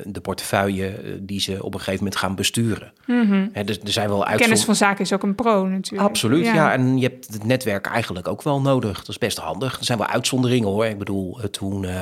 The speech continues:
Speaker 1: Victor Everhard, andere gemeente, die, eh, vanuit, eh, eh, Utrecht
Speaker 2: Rotterdam, toch?
Speaker 1: Nee, Utrecht.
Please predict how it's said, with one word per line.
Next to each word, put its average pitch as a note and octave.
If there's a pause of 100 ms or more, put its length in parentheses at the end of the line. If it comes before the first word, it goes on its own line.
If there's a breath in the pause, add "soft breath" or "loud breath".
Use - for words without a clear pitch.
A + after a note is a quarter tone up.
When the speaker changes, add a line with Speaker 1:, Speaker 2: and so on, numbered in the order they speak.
Speaker 1:
Victor -
Everhard, G#2+
andere G2
gemeente, G2+
die, F#2+
eh, F#2
vanuit, F#2
eh, F#2
eh, F2 (180)
Utrecht F#3+
Speaker 2:
Rotterdam, G3
toch? C4+ (260)
Speaker 1:
Nee, B2
Utrecht. -